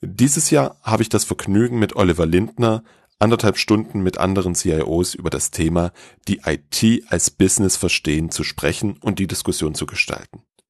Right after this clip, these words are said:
Auch da werden wir alle wieder schlauer rauskommen, als wir reingegangen sind. Es zeigt sich an so vielen Stellen, dass das Ergebnis eines solchen Austauschs mehr als die Summe der Teile ist. Es ist echt spannend, finde ich.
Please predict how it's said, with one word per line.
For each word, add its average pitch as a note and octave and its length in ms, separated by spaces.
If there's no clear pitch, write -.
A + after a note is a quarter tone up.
Auch - 160
da B2+ 240
werden A#2 540
wir G#2 240
alle A2+ 200
wieder G2+ 240
schlauer G2+ 460
rauskommen, A#2+ 580
als - 200
wir F2+ 120
reingegangen C#2+ 520
sind. - 340
Es G2+ 160
zeigt G#2+ 240
sich - 380
an G2 240
so A#2 300
vielen G#2+ 380
Stellen, C#2+ 460
dass F#2 140
das F#2+ 140
Ergebnis A#2 520
eines G2 220
solchen G#2 260
Austauschs G#2 760
mehr F2+ 500
als D#2 160
die F2+ 120
Summe D#2+ 240
der C#2 120
Teile A1+ 300
ist. - 320
Es - 140
ist - 300
echt - 220
spannend, D2 360
finde - 280
ich. - 160